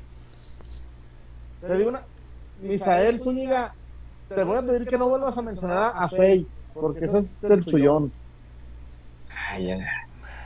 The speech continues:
Speaker 1: Ay, Doctor Sueño, pinches albures. No, mames, de cuando estábamos en la veinticuatro mixta. Las amigas de Salcedo,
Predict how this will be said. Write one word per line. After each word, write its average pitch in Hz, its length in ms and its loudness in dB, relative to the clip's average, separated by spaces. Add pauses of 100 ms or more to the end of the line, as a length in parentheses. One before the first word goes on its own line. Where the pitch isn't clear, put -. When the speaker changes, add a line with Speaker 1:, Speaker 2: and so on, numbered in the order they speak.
(1400)
Speaker 1:
Ay, 180 460 6
Doctor 180 400 0
Sueño, 156 520 -4
pinches 160 340 0
albures. 196 480 4 (460)
No, 143 480 -6
mames, 147 460 2
de 151 60 8
cuando 147 180 6
estábamos 160 400 4
en 190 100 2
la 170 120 4
veinticuatro 147 640 -2
mixta. 175 680 -2 (1800)
Las 185 300 4
amigas 202 340 4
de 269 100 -2
Salcedo, 220 480 0